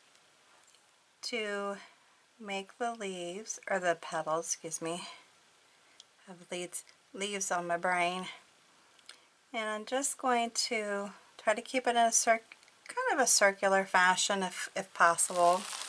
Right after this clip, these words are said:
going around. And one thing nice about doing small items is that you can turn the items as you are painting.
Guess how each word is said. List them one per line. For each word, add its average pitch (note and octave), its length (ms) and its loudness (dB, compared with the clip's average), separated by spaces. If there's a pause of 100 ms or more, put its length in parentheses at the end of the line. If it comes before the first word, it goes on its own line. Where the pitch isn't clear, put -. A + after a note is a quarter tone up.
(760)
going G3 240 4
around. F3+ 680 4 (720)
And A3+ 260 6
one B3 180 6
thing B3 300 2
nice A3 380 4
about G3 340 4
doing G3 340 0
small C#4+ 600 8 (300)
items G3 580 6 (540)
is - 160 -4
that G#3+ 240 8
you A3+ 40 -2
can A3 200 -2
turn A3+ 340 2
the A3 180 0
items G3 520 2
as G3+ 500 4
you G3 400 2
are F#3+ 580 10 (800)
painting. F3+ 540 -4